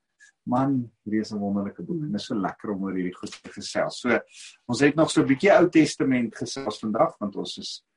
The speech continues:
Speaker 1: nog met al hierdie mense besig, maar, ehm, wat 'n wonderlike voorreg dat
Speaker 2: Mm.
Speaker 1: Jesus, uh, uit die stam van Isaï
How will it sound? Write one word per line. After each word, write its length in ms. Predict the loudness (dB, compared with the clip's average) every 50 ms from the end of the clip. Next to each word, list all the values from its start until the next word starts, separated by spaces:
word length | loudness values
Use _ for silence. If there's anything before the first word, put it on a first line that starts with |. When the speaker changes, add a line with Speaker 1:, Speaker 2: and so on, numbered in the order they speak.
| _ _ _ _ _ _ -4
Speaker 1:
nog 420 | 0 0 0 0 -2 -6 -14 -8 -4
met 260 | -2 -2 -2 0 2
al 120 | 2 4 4
hierdie 240 | 6 4 4 2
mense 360 | 2 2 0 -2 -2 -4 -4 -4
besig, 500 | -2 0 2 2 2 2 0 -2 -2 -2 -10 -6
maar, 320 | 0 2 2 2 2 -2 _ _ _ _ _ -20 _ _ _ _ -6 -4
ehm, 340 | -2 -2 -2 -4 -6 -10 -12 _ _ _ _ _ _ _ _ -14
wat 300 | -6 -4 -4 -4 -2 -2
'n 60 | -4 -2
wonderlike 500 | 0 2 2 2 2 0 -2 -4 -8 -14
voorreg 400 | -10 -8 -6 -6 -6 -8 -12 -16 -16
dat 100 | -12 -8 -6
Speaker 2:
Mm. 140 | -6 -4
Speaker 1:
Jesus, 640 | -2 -2 -2 -2 -4 -6 -12 -16 -16 -16 -18 -20 -20 _ _ _ _ _ _ _ _ _ _ _ _ _ _ -14
uh, 260 | -12 -10 -8 -8 -10 -12 _ _
uit 260 | -8 -6 -6 -6 -6 _ -18 -10 -6
die 100 | -4 -4
stam 880 | -4 -4 -6 -6 -6 -6 _ 0 0 2 2 2 -2 -4 -4 -4 -4 -6 -8 -8 -2
van 180 | -2 -2 -2 -2
Isaï 600 | -2 -4 -4 -4 -4 -6 -6 -6 -8 -10 -12